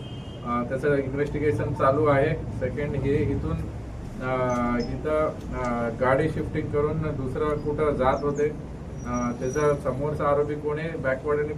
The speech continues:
फॉरवर्ड लिंकेजेस असं टेक्निकल टर्म आहे, हे आमचं इन्व्हेस्टिगेशन, अ, चालू आहे. अ, त्याचं, अ,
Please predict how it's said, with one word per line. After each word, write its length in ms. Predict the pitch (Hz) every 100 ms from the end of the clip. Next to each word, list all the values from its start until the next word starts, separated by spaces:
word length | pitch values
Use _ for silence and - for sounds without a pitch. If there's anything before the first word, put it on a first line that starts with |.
| 143
फॉरवर्ड 300 | 135 143 147
लिंकेजेस 640 | 147 143 147 147 - - - -
असं 140 | - 139
टेक्निकल 520 | 131 127 147 147 147
टर्म 320 | 143 147 147
आहे, 180 | 143 135 - - - - - -
हे 120 | 147
आमचं 440 | 139 135 139 151
इन्व्हेस्टिगेशन, 800 | 147 135 147 143 147 139 143 131
अ, 240 | 131 120 113 135
चालू 280 | 127 139
आहे. 240 | 143 127 147 - - - - -
अ, 520 | 120 123 123 123 123 123 -
त्याचं, 440 | 131 123 151 151 - - - - - - - - -
अ, 320 | 120 120 120